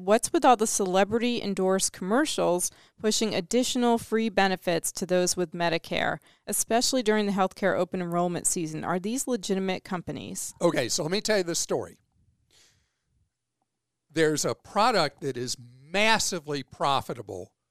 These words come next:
Speaker 2: for insurers and some players in the healthcare industry.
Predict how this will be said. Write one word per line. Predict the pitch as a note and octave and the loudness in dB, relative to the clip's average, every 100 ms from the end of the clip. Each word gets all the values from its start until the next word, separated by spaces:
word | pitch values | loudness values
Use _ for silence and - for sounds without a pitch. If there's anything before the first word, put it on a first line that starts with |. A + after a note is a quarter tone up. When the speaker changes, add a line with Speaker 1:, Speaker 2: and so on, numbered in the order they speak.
| _ _ _ _ _ _ | _ _ _ _ _ _
Speaker 2:
for | D#3+ D3+ D3 C#3 C3+ - _ - | 2 4 6 4 2 -4 _ -14
insurers | C3+ B2 - E3 D#3 D3+ D3 C3+ - - | -10 -4 -2 2 2 2 0 -4 -6 -8
and | B2+ | -6
some | - F3+ D3+ | -2 -2 0
players | F3+ C#3+ C3+ | -2 -2 -4
in | C#3 | -8
the | G#2+ | -6
healthcare | A2 B2+ - D3 A#2 | -2 -2 -4 -6 -6
industry. | G2+ F#2 F2+ - - E2 | -8 -10 -8 -8 -8 -18